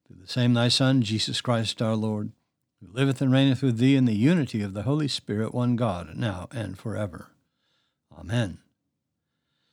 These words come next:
Lord Jesus, stay with us, for evening is at hand and the day is past.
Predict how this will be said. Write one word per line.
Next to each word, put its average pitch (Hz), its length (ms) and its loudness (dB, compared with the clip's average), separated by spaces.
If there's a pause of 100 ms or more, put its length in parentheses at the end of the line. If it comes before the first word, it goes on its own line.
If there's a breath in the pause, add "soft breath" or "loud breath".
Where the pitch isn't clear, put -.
(480)
Lord 107 200 -6
Jesus, 104 360 -2
stay 117 240 -2
with 117 160 0
us, 117 200 -4
for - 120 -8
evening 120 420 0
is 131 220 0
at - 120 -6
hand 110 420 -2
and 101 120 -6
the 107 80 -4
day 104 160 -4
is 101 160 -6
past. 117 580 -6